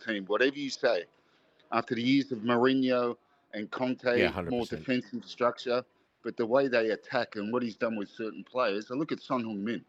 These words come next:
Speaker 2: Yeah, hundred percent.
Speaker 1: He's a, he's a different player than he was under Conte. Conte had him on the bench most of the time.
Speaker 2: Mm.
Speaker 1: So,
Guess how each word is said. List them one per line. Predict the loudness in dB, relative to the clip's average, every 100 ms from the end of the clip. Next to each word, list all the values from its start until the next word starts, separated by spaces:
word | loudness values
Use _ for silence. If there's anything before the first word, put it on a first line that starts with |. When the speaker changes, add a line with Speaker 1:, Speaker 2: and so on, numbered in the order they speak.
| _
Speaker 2:
Yeah, | -8 -6
hundred | -8 -10
percent. | -8 -6
Speaker 1:
He's | -2
a, | -2 -2 -6 -18 -16 -16 -10
he's | -2 0 0
a | -6 0
different | 2 2 -2 -2
player | 2 4 4
than | 0
he | -2
was | 0 0 -2
under | -6 -6
Conte. | -4 -4 -4 -8
Conte | -2 -2 2 4
had | 4
him | 2
on | -4
the | -6
bench | -2 -2 -2 -10
most | -14 -14
of | -20
the |
time. | -16 -12 -12
Speaker 2:
Mm. | -8
Speaker 1:
So, | -2 -2